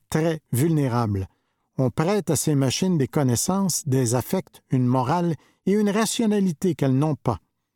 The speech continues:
Cela va peut-être nous amener à remettre en cause nos choix, en pensant que la machine fait mieux que nous. Il y a une pente dangereuse. Des lois, vite.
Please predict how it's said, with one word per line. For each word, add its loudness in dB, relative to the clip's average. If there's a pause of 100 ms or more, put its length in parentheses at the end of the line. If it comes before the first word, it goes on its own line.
(600)
Cela 0
va 0
peut-être -2
nous 0
amener 0
à 0
remettre -2
en 0
cause -2
nos 0
choix, -4 (400)
en 0
pensant -2
que -2
la 2
machine 0
fait -2
mieux 0
que -2
nous. 0 (680)
Il 2
y 2
a -2 (120)
une 2
pente 0
dangereuse. -2 (1400)
Des 0
lois, 0 (320)
vite. -2